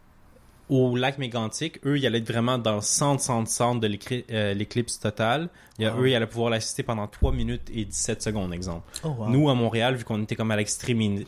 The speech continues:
Speaker 1: à
Speaker 2: Yeah.
Speaker 1: l'extrémité de tout ça, on allait peut-être l'assister pendant trente secondes.
Speaker 2: Oh, wow,
Speaker 1: Donc
Speaker 2: ok.
Speaker 1: oui, on va voir une éclipse peut-être partielle, où ce qu'on va voir que comme le soleil est couvert par la lune, mais pas entièrement.
Speaker 2: Mhm.
Speaker 1: Mais le, où ce qu'on va le voir entièrement couvert par la lune, le soleil, ça va être trente secondes.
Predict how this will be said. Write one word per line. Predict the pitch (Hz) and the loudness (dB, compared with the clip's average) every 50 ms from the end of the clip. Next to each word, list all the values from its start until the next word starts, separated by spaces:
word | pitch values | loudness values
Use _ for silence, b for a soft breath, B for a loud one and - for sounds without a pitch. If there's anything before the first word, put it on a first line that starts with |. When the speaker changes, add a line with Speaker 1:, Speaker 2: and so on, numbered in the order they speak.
| - | -6
Speaker 1:
à | 113 | -4
Speaker 2:
Yeah. | 110 110 | -2 0
Speaker 1:
l'extrémité | 127 120 104 101 - - 127 117 110 131 | 0 0 -2 -2 -2 0 0 0 0 0
de | 127 - | -4 -4
tout | - - | -6 -8
ça, | - - 135 143 | -2 0 0 2
on | 151 143 | 2 2
allait | 117 98 98 | 2 0 0
peut-être | - - 120 - | 0 -4 -2 -2
l'assister | 117 107 - - - - 123 | -2 -2 -2 -2 -2 -4 -2
pendant | 113 117 107 101 98 | 0 0 0 0 -2
trente | - - - 123 117 110 | -2 0 0 0 0 0
secondes. | - 110 98 98 98 95 92 92 104 | 0 -2 0 0 0 0 0 -2 -4
Speaker 2:
Oh, | 131 139 147 139 | -4 -4 -2 -2
wow, | 117 113 123 120 107 | -2 -4 -4 0 0
Speaker 1:
Donc | 110 110 | 0 2
Speaker 2:
ok. | 123 | 4
Speaker 1:
oui, | 156 175 | 4 2
on | 156 135 | 4 4
va | 117 | 2
voir | 113 131 131 131 123 | 2 2 2 2 2
une | 120 | 0
éclipse | 117 107 - - 135 139 135 - - | 0 -2 -2 -2 -2 -2 -2 -4 -8
peut-être | - 113 - 120 113 - | -8 -4 -4 -4 -4 -4
partielle, | - 110 104 - - - - 131 135 139 | -4 -6 -6 -4 -4 -4 -2 0 0 0
où | 135 | 0
ce | 127 | -2
qu'on | - 120 110 107 | -2 -2 -2 -2
va | 107 | 0
voir | 107 113 117 110 | 0 0 0 0
que | 113 | -4
comme | 101 - - 107 104 101 | -6 -4 -4 -2 -2 -2
le | 101 98 | -2 -2
soleil | - - 110 107 113 117 117 120 113 113 B B B B | -2 0 0 2 2 2 2 0 -2 -6 B B B B
est | 117 | -12
couvert | - - 117 110 113 107 107 | -8 -4 0 0 0 0 2
par | - 107 | 0 0
la | 101 101 104 | 2 2 2
lune, | 107 120 123 127 | 2 0 0 0
mais | 117 104 - | -2 -4 -2
pas | - 117 | -2 0
entièrement. | 110 107 104 - - - 95 95 101 104 110 123 151 165 B B B B B | 0 0 0 -2 -2 -2 -2 0 0 0 0 -2 -2 -6 B B B B B
Speaker 2:
Mhm. | 123 110 107 | -6 -2 0
Speaker 1:
Mais | 107 110 | 0 0
le, | 113 - - | 0 0 -2
où | 135 | -4
ce | 123 - | -2 0
qu'on | 139 123 | 2 2
va | 117 | 2
le | 113 107 | 2 2
voir | 117 123 120 - - | 2 0 0 -2 -2
entièrement | - 127 139 135 - - 135 123 131 135 | -2 0 0 0 2 2 2 2 2 0
couvert | 135 - - 131 120 120 120 123 | -2 -2 -2 2 2 2 2 2
par | - 127 113 | 0 0 0
la | 113 110 | 2 2
lune, | 107 110 131 143 143 | 2 0 0 -2 -2
le | 127 | -4
soleil, | - - 120 120 127 135 139 | -2 0 0 2 2 0 0
ça | 139 - 95 | 0 0 0
va | 95 | 0
être | 95 - - - | -2 -4 -8 -12
trente | - - - 123 120 117 107 | -8 -2 0 0 0 0 0
secondes. | - - 98 95 101 98 98 98 | -2 -2 0 0 0 0 0 -2